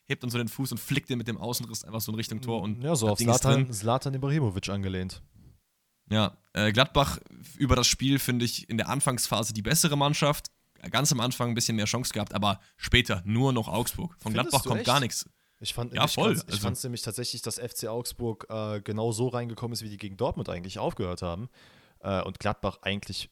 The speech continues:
Speaker 2: in meinen Augen, die klar Chancen hatte, aber eigentlich von vorne bis hinten komplett harmlos war. Also Augsburg hat
Speaker 1: Aber das hab ich
Speaker 2: so
Speaker 1: doch gerade
Speaker 2: f-,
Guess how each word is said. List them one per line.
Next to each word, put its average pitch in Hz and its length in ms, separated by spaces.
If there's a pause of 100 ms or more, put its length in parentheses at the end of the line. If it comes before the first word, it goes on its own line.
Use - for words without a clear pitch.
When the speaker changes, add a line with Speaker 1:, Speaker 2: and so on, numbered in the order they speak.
Speaker 2:
in 90 140
meinen 104 240
Augen, 104 400
die - 160
klar 92 300
Chancen 107 460
hatte, 185 320 (600)
aber 90 240
eigentlich 101 260
von - 120
vorne 107 200
bis 90 140
hinten 101 160
komplett 92 260
harmlos 92 340
war. 87 140 (160)
Also 92 220
Augsburg 110 400
hat - 80
Speaker 1:
Aber 95 100
das 98 140
hab 117 100
ich 110 60
Speaker 2:
so - 80
Speaker 1:
doch 170 80
gerade 104 180
Speaker 2:
f-, - 180